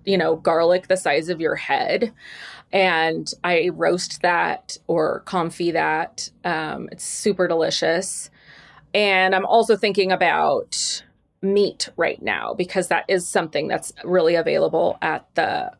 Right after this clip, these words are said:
uh, market. So bison, beef, pork. Uh, it's a gr-, it's great eggs right now, and lots of people have beautiful, beautiful eggs. And these aren't eggs that you're gonna use necessarily in a cake. These are eggs that you want to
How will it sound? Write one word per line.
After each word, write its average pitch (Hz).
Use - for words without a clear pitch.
uh, 156
market. 165
So -
bison, 160
beef, 156
pork. 147
Uh, 151
it's -
a 180
gr-, 170
it's 185
great 185
eggs -
right 175
now, 196
and 160
lots 165
of 170
people 165
have 151
beautiful, 190
beautiful -
eggs. -
And 175
these 262
aren't 214
eggs 196
that 196
you're 196
gonna 190
use 180
necessarily 180
in 165
a 156
cake. -
These 208
are 226
eggs 196
that 170
you 180
want 170
to 160